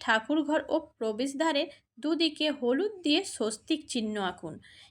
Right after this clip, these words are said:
এবং তার নিচে শুভ লাভ লিখুন। বাস্তু মতে এই উপায়ে বাড়ির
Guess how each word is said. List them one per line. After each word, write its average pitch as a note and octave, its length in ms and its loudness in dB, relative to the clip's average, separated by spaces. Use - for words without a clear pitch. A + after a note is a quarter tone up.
এবং A#3+ 420 0
তার A#3 340 6
নিচে A#3+ 400 -2
শুভ B3+ 380 -4
লাভ G#3+ 520 2
লিখুন। G3+ 500 -8
বাস্তু A#3 600 2
মতে F#4+ 340 2
এই F4 220 -2
উপায়ে D#4 360 4
বাড়ির B3+ 500 2